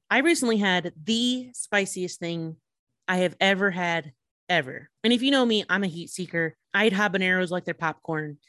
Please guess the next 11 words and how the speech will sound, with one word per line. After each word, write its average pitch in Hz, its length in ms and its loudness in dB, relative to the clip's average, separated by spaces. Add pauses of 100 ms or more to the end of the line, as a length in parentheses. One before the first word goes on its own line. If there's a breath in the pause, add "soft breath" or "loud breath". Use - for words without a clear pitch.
(340 soft breath)
I'm, 185 360 0 (280)
like, 185 200 -2
the 170 80 -6
spice 143 340 -2
god, 120 300 -6 (240)
if 196 120 0
I 175 100 4
dare 156 160 0
so 156 120 -8
say 147 160 -8
myself. - 440 -14